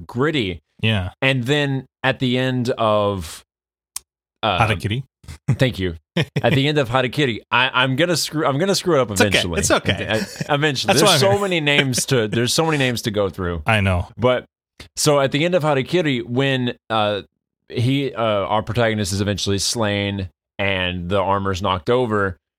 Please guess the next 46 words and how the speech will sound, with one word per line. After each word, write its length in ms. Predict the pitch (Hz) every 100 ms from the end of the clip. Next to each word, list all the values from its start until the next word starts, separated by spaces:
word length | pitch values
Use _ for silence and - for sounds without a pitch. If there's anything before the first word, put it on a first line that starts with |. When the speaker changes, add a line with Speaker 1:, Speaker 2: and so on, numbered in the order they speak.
| _
Speaker 1:
they 200 | - 113
go 240 | 98 120 113
to 140 | -
the 100 | 104
Lord 380 | 95 95 95 95
and 80 | 90
he's 180 | 95 90
just 200 | 90 95
like, 200 | 87 -
"Oh, 240 | 104 90 85
just 220 | 104 -
polish 340 | 95 87 82
my 100 | 87
armor. 400 | 82 85 82 82 78
You 80 | 98
know, 120 | 95
just 160 | 85 -
polish 320 | 104 92 -
the 80 | 90
armor. 240 | 85 85
It's 120 | 90
fine." 340 | - 82 82 78 _ -
It, 80 | 104
Speaker 2:
Mm-hmm. 280 | 92 90 90
Speaker 1:
you 40 |
know, 100 | 87 - -
basically, 400 | 113 - 107 - _ _ 120
basically 500 | 127 208 208 185 185
saying 480 | 160 165 156 151 139
that 360 | 127 123 113 98 _ _ _ _ _ _ _ _ _
Speaker 2:
They're 100 | 120
just 160 | 107 -
gonna 140 | 104
Speaker 1:
I'm 200 | 117 113
Speaker 2:
cover 140 | 107 101
it 20 |
Speaker 1:
still, 120 | 120
Speaker 2:
up. 160 | 107 - _
Speaker 1:
I'm 160 | 139 143
s-, 220 | 131 -
yeah, 180 | 175 107
I'm 200 | 95 113
still 340 | - 139 120
at 100 | 110
the 60 | 95
top. 500 | - 92 92 92